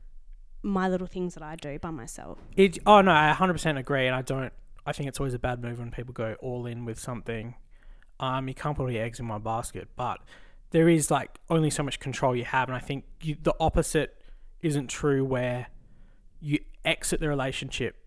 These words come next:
Speaker 2: and everything's just fine. Like, you're always gonna be crushed a little bit, and it's gonna take some time to adjust and
Speaker 1: Oh, a hundred percent.
Speaker 2: Yeah. Um,
Speaker 1: But
Speaker 2: but
Speaker 1: even just little things like, you know, people that will take their partner to every single event or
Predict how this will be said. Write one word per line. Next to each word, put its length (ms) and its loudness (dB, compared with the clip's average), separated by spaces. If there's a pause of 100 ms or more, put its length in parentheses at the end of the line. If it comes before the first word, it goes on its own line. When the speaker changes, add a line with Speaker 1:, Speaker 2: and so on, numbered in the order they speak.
(140)
Speaker 2:
and 100 -4
everything's 500 -2
just 160 -4
fine. 420 0
Like, 160 2
you're 100 4 (140)
always 240 6
gonna 160 -2
be 60 -4
crushed 520 -2
a 60 -2
little 260 -4
bit, 380 -4
and 100 -4
it's 140 -4
gonna 220 -4
take 240 -6
some 160 -6
time 260 -2
to 100 -6
adjust 600 -4
and 160 -10 (260)
Speaker 1:
Oh, 220 2
a 40 0
hundred 360 -6
percent. 400 -8
Speaker 2:
Yeah. 380 -4 (120)
Um, 500 4 (220)
Speaker 1:
But 80 4
Speaker 2:
but 40 4
Speaker 1:
even 260 8
just 200 -2
little 160 2
things 320 0
like, 380 -4 (760)
you 120 4
know, 260 4
people 420 -2
that 200 0
will 80 -4
take 260 -10
their 120 -10
partner 340 -6
to 160 -12 (100)
every 400 -2
single 480 -2
event 460 -6 (100)
or 400 2